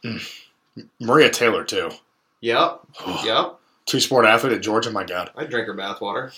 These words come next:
Speaker 1: Hmm, sure, surely would. Nate.
Speaker 2: <laughs> If Holly approved it.
Speaker 1: Do you have the, do you have the stats for last night's game between Aaron Rodgers versus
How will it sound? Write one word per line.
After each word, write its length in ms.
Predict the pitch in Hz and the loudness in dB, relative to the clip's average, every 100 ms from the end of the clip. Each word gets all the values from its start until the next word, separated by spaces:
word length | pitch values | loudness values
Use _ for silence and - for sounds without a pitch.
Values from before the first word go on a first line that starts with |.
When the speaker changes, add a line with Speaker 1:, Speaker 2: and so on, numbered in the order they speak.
| - | -8
Speaker 1:
Hmm, 140 | 151 156 | -6 -4
sure, 300 | - 131 117 | -2 -2 0
surely 240 | 147 120 | 0 0
would. 200 | 143 156 - _ - - _ _ _ 139 | 0 -6 -12 _ -20 -20 _ _ _ 2
Nate. 380 | 143 135 - | 6 6 4
Speaker 2:
<laughs> 160 | 285 - - - _ _ _ - | -6 -6 -12 -20 _ _ _ -6
If 120 | 131 | -4
Holly 300 | 143 143 127 | 4 4 4
approved 420 | 101 - 110 95 95 | 0 -2 -4 -4 -6
it. 140 | - | 4
Speaker 1:
Do 100 | 151 | 8
you 80 | 147 | 12
have 240 | 160 147 | 12 10
the, 80 | 151 | 6
do 100 | 147 | 8
you 60 | 165 | 10
have 80 | 147 | 10
the 60 | |
stats 340 | - 170 170 - | 8 10 10 10
for 100 | 147 | 10
last 260 | 151 147 | 10 8
night's 160 | 143 135 | 4 6
game 240 | 156 151 | 8 8
between 240 | 135 127 135 | 6 2 4
Aaron 180 | 131 131 | 4 8
Rodgers 540 | 127 127 123 117 - 123 | 8 8 6 2 -2 2
versus 520 | 123 120 117 107 | 4 6 4 0